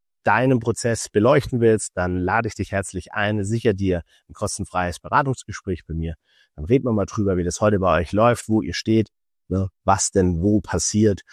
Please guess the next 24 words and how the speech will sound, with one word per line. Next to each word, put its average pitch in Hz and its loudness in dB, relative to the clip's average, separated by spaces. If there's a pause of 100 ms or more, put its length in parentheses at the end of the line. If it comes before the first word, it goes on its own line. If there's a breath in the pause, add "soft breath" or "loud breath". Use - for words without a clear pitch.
(200 loud breath)
Und 180 -4
vielleicht - -2
kann 92 -4
ich 82 -4
euch 76 -8
dann 80 -4
schon 76 -6
direkt 78 -4
in 85 -4
diesem 78 -6
Gespräch, - -12 (520)
ähm, 73 -2
den 78 -2
einen 78 -2
oder 73 -6
anderen 78 -4
Tipp - -10
geben, 73 -4
wie 62 -6
ihr 52 -8
es - -10
besser - -10
machen - -18
könnt. - -20